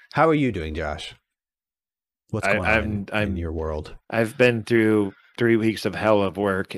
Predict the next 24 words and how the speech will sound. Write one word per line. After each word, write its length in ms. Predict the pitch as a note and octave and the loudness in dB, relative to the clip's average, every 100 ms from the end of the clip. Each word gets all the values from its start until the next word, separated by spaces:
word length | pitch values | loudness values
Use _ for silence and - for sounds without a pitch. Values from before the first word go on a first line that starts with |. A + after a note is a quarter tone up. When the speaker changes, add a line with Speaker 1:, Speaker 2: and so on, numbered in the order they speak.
| - | -8
Speaker 2:
and 320 | G2+ F#2+ F#2 | -6 -6 -6
I'm 140 | F#2+ G#2 | -6 -2
waiting 320 | G#2+ G#2 F#2+ | -2 -2 -6
for 280 | - G#2+ F#2+ | -6 -4 -4
it 120 | F2 | -6
to 100 | - | -8
be 180 | F#2+ G2 | -4 -2
over. 460 | F#2+ F#2+ F#2 F2 - _ _ _ _ _ | -2 -4 -6 -6 -12 _ _ _ _ _
Speaker 1:
Is 180 | G2 F#2+ | -6 -4
there 120 | F#2+ | -2
Speaker 2:
And, 80 | F#2+ | -2
Speaker 1:
any 120 | G2 | 0
Speaker 2:
uh, 80 | F#2+ F#2 | 0 -2
Speaker 1:
end 140 | G2+ | -4
in 60 | G#2 | -2
Speaker 2:
there's, 160 | B2+ | 0
Speaker 1:
sight? 260 | A#2 G2+ G#2 _ _ _ _ _ _ _ _ _ _ _ _ _ _ _ _ _ _ _ _ _ _ _ _ _ _ - | 0 -2 -6 _ _ _ _ _ _ _ _ _ _ _ _ _ _ _ _ _ _ _ _ _ _ _ _ _ _ -4
Speaker 2:
I 60 | |
mean, 220 | C#3+ D3+ C3+ | 2 2 4
there's 200 | C3+ G#2+ | 2 4
gotta 220 | A#2 D#3+ | 2 4
be 140 | E3 | 6
an 100 | A#2 | 6
end, 500 | A#2 D#3 D3 F3+ E3+ | 6 6 4 2 -4